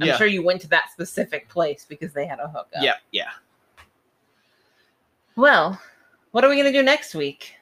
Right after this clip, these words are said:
Speaker 2: I don't know. Um, we'll figure it out.
Speaker 1: Yeah, you guys got suggestions? Send
Speaker 2: Yeah,
Speaker 1: them
Speaker 2: send
Speaker 1: in.
Speaker 2: it, send 'em in. We never know. Maybe Seven, because there's that new movie on
Speaker 1: <sighs>
Speaker 2: Netflix that's like Seven that everybody's like, "You should watch Seven instead."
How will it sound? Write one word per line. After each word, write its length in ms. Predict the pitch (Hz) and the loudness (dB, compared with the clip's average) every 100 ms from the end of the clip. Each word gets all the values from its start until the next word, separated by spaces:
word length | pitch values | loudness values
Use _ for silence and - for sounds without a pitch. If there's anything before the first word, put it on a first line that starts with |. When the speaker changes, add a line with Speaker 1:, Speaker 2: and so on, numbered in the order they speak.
| _ | _
Speaker 2:
I 60 | 135 | 2
don't 140 | 175 | 2
know. 260 | 180 180 107 - 139 - | 4 2 0 -8 -18 0
Um, 960 | 143 139 139 139 139 135 135 131 131 - _ | 4 6 6 6 4 2 0 -4 -10 -18 _
we'll 120 | 147 | -14
figure 220 | 147 120 | -10 -6
it 60 | 110 | -2
out. 160 | 110 - - - _ _ _ _ | -2 -4 -12 -20 _ _ _ _
Speaker 1:
Yeah, 280 | 269 202 156 | 2 2 -2
you 60 | |
guys 200 | 160 180 | 0 0
got 160 | 175 185 | 0 -4
suggestions? 760 | 196 170 180 185 220 214 226 226 | -6 -2 -2 -2 -6 -6 -8 -6
Send 160 | 185 | -2
Speaker 2:
Yeah, 100 | 180 | 0
Speaker 1:
them 120 | 190 | 0
Speaker 2:
send 100 | 196 | 0
Speaker 1:
in. 120 | 208 220 | -2 -6
Speaker 2:
it, 120 | - | -2
send 180 | 202 214 | 0 0
'em 60 | |
in. 240 | 214 165 139 | -2 -4 -10
We 100 | 160 | -8
never 220 | 165 196 196 | 0 2 2
know. 160 | 185 | 0
Maybe 300 | 127 175 214 | 0 -2 -2
Seven, 500 | 247 - 127 127 95 _ _ _ _ | -8 -4 -4 -4 -10 _ _ _ _
because 260 | - 139 151 | -10 -4 -4
there's 180 | 156 143 | -4 -2
that 220 | 147 117 | -2 -2
new 140 | 131 139 | -4 -4
movie 560 | 131 123 123 120 117 - | -4 -4 -4 -4 -6 -4
on 200 | 120 117 | -6 -4
Speaker 1:
<sighs> 0 | |
Speaker 2:
Netflix 380 | 113 104 113 - | -6 -4 -6 -6
that's 200 | 110 - | -12 -2
like 200 | 117 117 | -2 0
Seven 320 | 147 147 147 | 0 0 -2
that 100 | 113 | -4
everybody's 260 | 113 113 | -6 -6
like, 80 | 107 | -10
"You 80 | 120 | -12
should 120 | 123 | -4
watch 180 | 131 - | -4 -2
Seven 280 | 120 110 104 | -4 -4 -8
instead." 400 | 98 - 101 | -12 -8 -6